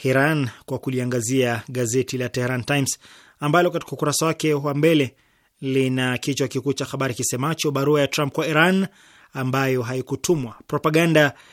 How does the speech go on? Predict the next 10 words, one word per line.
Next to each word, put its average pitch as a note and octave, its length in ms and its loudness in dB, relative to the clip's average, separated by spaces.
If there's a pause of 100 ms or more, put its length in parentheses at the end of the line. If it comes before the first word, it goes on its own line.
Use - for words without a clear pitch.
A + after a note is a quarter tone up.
(240)
iliyojificha D3+ 920 2 (140)
kama C3 260 -4
diplomasia," B2 680 -2 (420)
likifafanua. B2+ 960 -6 (340)
Gazeti C3+ 340 0
hilo G#3 160 6
limeandika, F3+ 480 4
Rais D#3+ 200 0
Donald D#3 340 -2
Trump F#3+ 260 2